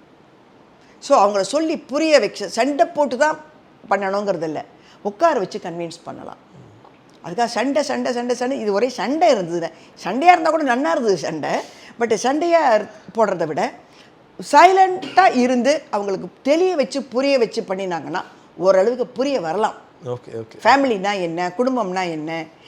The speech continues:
Speaker 1: குழந்தைங்கன்னா என்ன, என்ன ஒரு வீ-, வீ-, வீட்டுல வறுமையா இருந்தா கூட ஒரு பொண்ணு பெரிய ஃபைவ் ஸ்டார் ஹோட்டல்ல போய் நீ என்னத்தையோ சாப்பிட்டுட்டு சண்டையை போட்டு நாங்க இருக்கிறத விட குடும்பமா ஒரு குழம்பு சாதம் சாப்பிட்டா கூட குடும்பமா சாப்பிட்றது தானே அழகு.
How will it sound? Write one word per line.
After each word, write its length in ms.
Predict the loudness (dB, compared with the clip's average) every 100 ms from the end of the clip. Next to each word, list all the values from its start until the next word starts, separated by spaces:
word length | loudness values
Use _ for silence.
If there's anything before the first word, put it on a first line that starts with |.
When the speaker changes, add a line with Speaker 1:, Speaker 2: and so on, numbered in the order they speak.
| -2 4
Speaker 1:
குழந்தைங்கன்னா 600 | 6 4 0 -2 -2 -2
என்ன, 360 | -4 -6 -8 -12 -20 _ _ _ _
என்ன 280 | -2 0 -2 -10 -20 _ _ -20 -20 _ _ -6
ஒரு 200 | -2 -2
வீ-, 260 | 0 0 2
வீ-, 120 | 0
வீட்டுல 220 | 2 2 6
வறுமையா 380 | 6 6 0
இருந்தா 200 | 0 -2
கூட 260 | -2 -2 -2 -10 -20 _ _ _ -4
ஒரு 200 | 0 0
பொண்ணு 440 | 0 0 2 -2 -4
பெரிய 240 | -4 0
ஃபைவ் 140 | 2 2
ஸ்டார் 260 | 0 2
ஹோட்டல்ல 320 | 2 2 0
போய் 120 | 2 0
நீ 180 | 0
என்னத்தையோ 280 | -2 2 2 4
சாப்பிட்டுட்டு 440 | 2 0 -2 2
சண்டையை 400 | 4 4 6 6
போட்டு 200 | 6 2
நாங்க 200 | 0 0
இருக்கிறத 340 | 2 0 0 -2
விட 240 | -2 -4 -12 -20 -20 _ 0
குடும்பமா 500 | 4 4 4 2 2
ஒரு 180 | 0
குழம்பு 360 | 4 6 6 2
சாதம் 260 | -2 -2 0
சாப்பிட்டா 320 | -2 -2 -6
கூட 160 | -6
குடும்பமா 460 | -6 -4 -2 -2 -6
சாப்பிட்றது 420 | -8 -10 -8 -10
தானே 220 | -10 -12 -12
அழகு. 300 | -12 -12